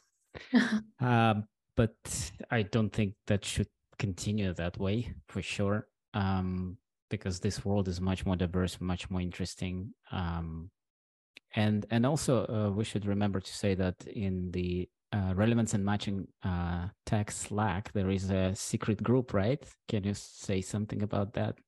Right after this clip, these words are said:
Speaker 2: Like a
Speaker 1: Uh, you
Speaker 2: channel?
Speaker 1: mean Women in Search group?
Speaker 2: Y-,
Speaker 1: Uh,
Speaker 2: yeah.
Speaker 1: it's open. I mean, it's
Speaker 2: Yeah.
Speaker 1: open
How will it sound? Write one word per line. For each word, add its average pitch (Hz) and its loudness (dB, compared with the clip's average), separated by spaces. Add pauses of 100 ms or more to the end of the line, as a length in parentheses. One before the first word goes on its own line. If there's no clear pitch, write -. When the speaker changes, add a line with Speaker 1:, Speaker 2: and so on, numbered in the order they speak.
(120)
Speaker 2:
Like 110 -2
a 196 0 (140)
Speaker 1:
Uh, 214 10
you 214 8
Speaker 2:
channel? 240 10
Speaker 1:
mean 240 8
Women 226 8
in 220 8
Search 220 6
group? 381 6
Speaker 2:
Y-, - -8 (100)
Speaker 1:
Uh, 247 10
Speaker 2:
yeah. 262 4
Speaker 1:
it's - -10
open. 202 0 (120)
I 220 2
mean, 220 6
it's 214 2
Speaker 2:
Yeah. - 0
Speaker 1:
open 254 4